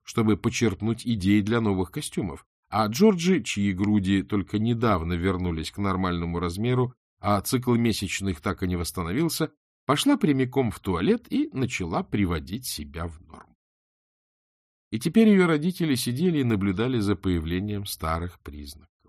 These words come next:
Звуки рвоты, спускаемая вода, постоянный запах пасты изо рта дочери — Таким образом, Джорджи пыталась контролировать ситуацию.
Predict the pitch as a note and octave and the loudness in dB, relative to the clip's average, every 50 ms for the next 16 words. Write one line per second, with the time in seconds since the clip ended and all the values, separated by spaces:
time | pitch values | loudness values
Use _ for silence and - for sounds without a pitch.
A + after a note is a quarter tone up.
0 | _ _ _ _ _ _ _ _ _ _ _ _ _ _ - F#2+ F2+ G#2 A#2 C3 | _ _ _ _ _ _ _ _ _ _ _ _ _ _ -8 -2 0 2 4 2
1 | B2+ B2 - F#2+ F#2+ A2+ C#3+ D3 - G2 - - - G#2+ - - - C3 C3 B2+ | 2 2 0 -2 0 0 -2 -2 -2 -6 -10 -6 -6 -4 -6 -4 -4 -4 -2 -2
2 | A#2 G2+ F#2 F2 F2 E2 D2+ C#2+ C#2 D2 D#2+ A#2+ B2 - _ _ _ _ _ - | -2 -2 -2 -2 -4 -4 -6 -8 -10 -10 -10 -10 -12 -14 _ _ _ _ _ -2
3 | A2+ - - C3 C3 C3+ D3 C#3+ C3+ B2 G#2 F2+ F2+ A#2 A#2 - F2+ E2 - - | -2 0 2 2 4 4 4 2 2 2 2 2 2 0 -2 -2 -4 -8 -8 -10
4 | _ - A#2 B2 B2+ - - - G#2+ - - G#2+ A2+ G2+ A2+ A2 A2 G#2+ - G#2 | _ -4 -4 -4 -4 -6 -8 -8 -10 -8 -6 -6 -4 -2 -2 -4 -4 -6 -8 -8
5 | G2 F#2+ F#2 G2 F2+ - - F#2+ F2+ F2+ - _ _ _ _ _ _ _ _ - | -8 -4 -4 -4 -4 -4 -4 -4 -4 -6 -6 _ _ _ _ _ _ _ _ -6
6 | E3+ - A3 G#3 G3+ F#3+ F3 F3 D#3+ D#3 D#3 C#3 B2 C#3+ E3 D#3 B2+ B2+ C3+ B2+ | -2 2 4 6 6 6 4 4 2 0 -2 0 0 0 0 0 0 -2 -2 -2
7 | C#3+ C3 D3 C#3 C#3 C3 B2+ - - C#3 B2+ A#2+ A#2 A#2 A2+ G#2 G2 A2 A#2+ A2+ | -2 -2 0 0 0 0 0 -2 -4 -4 -4 -2 0 0 2 2 2 2 0 -2
8 | A2 G#2+ G#2+ - - - - F#2+ - - G#2 G2+ G2 F2+ E2+ - - - - - | -2 -6 -6 -6 -6 -8 -8 -8 -12 -10 -8 -8 -8 -8 -10 -10 -12 -12 -12 -14
9 | - | -18